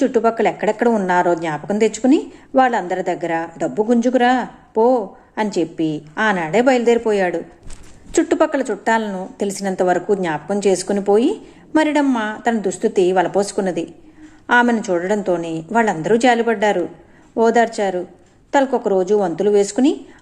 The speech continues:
ఆమెను ఆదరించి సుష్టిగా భోజనాలు పెట్టి వెళ్ళేటప్పుడు తమకు కలిగిన దానిలో ఏదో ఇంత ఇచ్చి మరీ పంపారు. ఈ విధంగా కొన్నాళ్ల పాటు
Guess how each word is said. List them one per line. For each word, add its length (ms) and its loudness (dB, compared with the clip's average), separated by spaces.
ఆమెను 300 2
ఆదరించి 720 -4
సుష్టిగా 420 2
భోజనాలు 460 0
పెట్టి 420 0
వెళ్ళేటప్పుడు 800 2
తమకు 200 0
కలిగిన 380 0
దానిలో 600 0
ఏదో 300 4
ఇంత 240 0
ఇచ్చి 280 -4
మరీ 200 2
పంపారు. 520 0
ఈ 140 6
విధంగా 440 4
కొన్నాళ్ల 380 0
పాటు 480 0